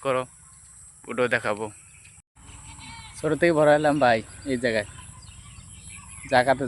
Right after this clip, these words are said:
জায়গা। সবসময় যদি মন যদি হালকা করতে চাই, সবসময় আসি এই জায়গাটা, সবসময় বসে থাকি।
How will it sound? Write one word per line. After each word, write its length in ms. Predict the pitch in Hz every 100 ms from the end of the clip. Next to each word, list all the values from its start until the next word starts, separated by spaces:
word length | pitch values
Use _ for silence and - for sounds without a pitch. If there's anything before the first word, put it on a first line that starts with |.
| 117
জায়গা। 180 | 107 101 - - - -
সবসময় 480 | 135 139 143 139 131 131 120
যদি 160 | 135 131 135 127 127
মন 160 | 131 131 127
যদি 140 | 127 120
হালকা 200 | 120 131
করতে 200 | 127 135 -
চাই, 140 | 139 139 151 -
সবসময় 300 | 131 - 131
আসি 120 | - 131
এই 60 | 131
জায়গাটা, 240 | 127 127 123 -
সবসময় 300 | 123 - 127
বসে 180 | 123 - -
থাকি। 180 | 104